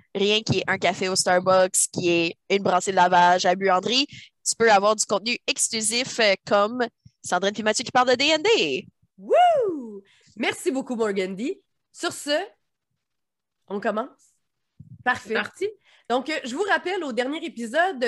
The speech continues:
Speaker 2: vous aviez terminé devant un mur de glace. Donc, euh, un mur très épais en glace, là. Tu sais, c'est vraiment comme, euh,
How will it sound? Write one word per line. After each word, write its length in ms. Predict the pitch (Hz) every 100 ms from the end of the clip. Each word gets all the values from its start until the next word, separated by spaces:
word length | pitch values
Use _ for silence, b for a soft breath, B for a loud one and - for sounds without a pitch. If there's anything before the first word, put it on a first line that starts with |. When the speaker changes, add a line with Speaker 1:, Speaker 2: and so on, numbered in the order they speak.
| 220
Speaker 2:
vous 180 | 220
aviez 340 | 247 220 247 262
terminé 540 | 359 320 285 269 320
devant 320 | 254 220 254 262
un 160 | 214 208
mur 540 | 214 262 285 254 196 185
de 160 | 190 180 -
glace. 640 | 190 175 214 - - - 202 175 _ b b b
Donc, 260 | 233 262 285
euh, 100 | 311 - -
un 120 | 220
mur 340 | 247 302 294 -
très 440 | - 427 415 277
épais 300 | 262 320 330 -
en 200 | 220 214
glace, 440 | 202 214 247 302
là. 100 | 294
Tu 60 | 302
sais, 60 | 415
c'est 100 | 370
vraiment 280 | 233 240 320
comme, 300 | 330 240 240
euh, 180 | 220 202